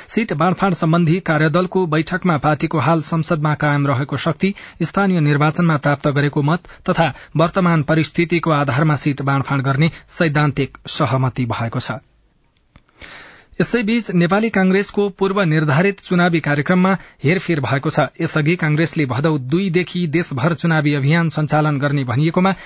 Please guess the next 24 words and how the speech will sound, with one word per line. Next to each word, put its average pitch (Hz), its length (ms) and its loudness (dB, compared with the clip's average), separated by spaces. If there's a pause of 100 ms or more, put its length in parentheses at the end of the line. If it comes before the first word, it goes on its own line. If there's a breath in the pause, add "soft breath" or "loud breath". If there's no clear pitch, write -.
(120 loud breath)
त्यसलाई 180 320 -2
सारेर 160 400 0 (160 loud breath)
सात 156 300 -2
गते 147 240 -2
पुर्याइएको 135 520 -2
छ। 143 240 -2 (220 loud breath)
महामन्त्री 151 480 2
गगन 147 340 0
थापाले 160 400 0
चुनावी 147 400 0
अभियान 147 420 0 (120)
कार्यक्रम 147 420 0
हेरफेर 147 400 0
गरिएको 143 380 0
भन्दै 170 340 2
अब 156 240 0
भदौ 139 260 0
सात 156 460 -4
गतेदेखि 151 560 -2 (160 loud breath)
चौबिस 185 480 -2
गतेसम्म 147 460 -2
सञ्चालन 143 480 0
हुने 160 240 2 (260 loud breath)
बताउनुभयो। 120 680 -2